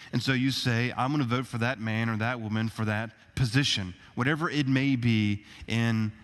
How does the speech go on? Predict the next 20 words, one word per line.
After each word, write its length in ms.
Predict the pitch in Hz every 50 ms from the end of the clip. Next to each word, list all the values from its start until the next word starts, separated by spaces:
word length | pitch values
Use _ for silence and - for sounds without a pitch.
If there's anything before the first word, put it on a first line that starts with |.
| - 110
government. 580 | 101 117 110 104 95 95 92 87 71 - - - - - _ _ _ _ - - - _ _ _ _ _ _ _ - - -
We've 100 | 143 147
been 140 | 151 147
doing 240 | 131 151 160 160 151
that 180 | 143 143 143 143 127 - - - - - _ _ _ _
since 240 | - - 143 127 -
the 80 | 123
founding 440 | 113 - 139 131 135 131 127 123 123
of 180 | 123 117 113 104
our 380 | 107 107 104 104 104 101 104 107
great 420 | - 113 104 107 110 104 - - - - - - - _
nation. 520 | - 98 101 101 101 - - 90 82 90 98 - - _ _ _ _ _ _ _ _ _ - - - - - _ _ _ _ _ _ _ _
Now, 280 | 117 131 131 110 92 95 95 - - _ _ - - - - - - - - - - - - - - - - - - - - _ _ - _
here's 260 | - - 147 151 156 -
something 600 | - 165 165 156 - 135 127 127 123 120 117 113
that 140 | 104 123 120
we 80 | 117 120
need 160 | 117 117 107
to 60 | 107
see. 380 | 101 - - 113 107 98 90